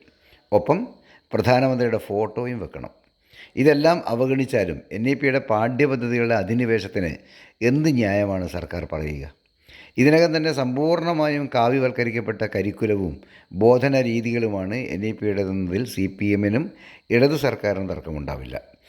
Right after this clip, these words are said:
കേവലം ഫണ്ടിൻ്റെ പേരിൽ ആ പാഠ്യപദ്ധതിയോട് രാജിയായാൽ അത് ആത്യന്തികമായി ബാധിക്കുക കേരളത്തിൻ്റെ വിദ്യാഭ്യാസ മോഡലിനെ തന്നെയായിരിക്കും. പി എം ശ്രീയിലൂടെ എൻ ഇ പി നടപ്പാക്കാൻ സർക്കാർ നിർബന്ധിതമാകുന്ന സാഹചര്യവും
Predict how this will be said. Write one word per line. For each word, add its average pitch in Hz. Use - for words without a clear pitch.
കേവലം 117
ഫണ്ടിൻ്റെ 120
പേരിൽ 98
ആ 113
പാഠ്യപദ്ധതിയോട് 117
രാജിയായാൽ 98
അത് 101
ആത്യന്തികമായി 139
ബാധിക്കുക 95
കേരളത്തിൻ്റെ 92
വിദ്യാഭ്യാസ 90
മോഡലിനെ 90
തന്നെയായിരിക്കും. 76
പി 131
എം 165
ശ്രീയിലൂടെ 175
എൻ 120
ഇ 156
പി 151
നടപ്പാക്കാൻ 131
സർക്കാർ 117
നിർബന്ധിതമാകുന്ന 113
സാഹചര്യവും 101